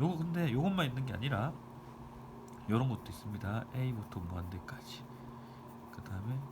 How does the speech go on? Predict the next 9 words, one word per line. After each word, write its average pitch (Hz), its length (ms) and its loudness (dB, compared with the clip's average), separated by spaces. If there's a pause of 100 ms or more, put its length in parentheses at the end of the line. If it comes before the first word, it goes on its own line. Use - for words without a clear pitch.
(240)
A부터 107 460 0
무한대까지. - 840 -6 (720)
그 - 80 -12
다음에 98 240 -2 (100)
마이너스 110 440 2
무한대부터 101 800 -4
B. - 80 -14 (3500)
그 113 100 -10
다음에 101 280 -2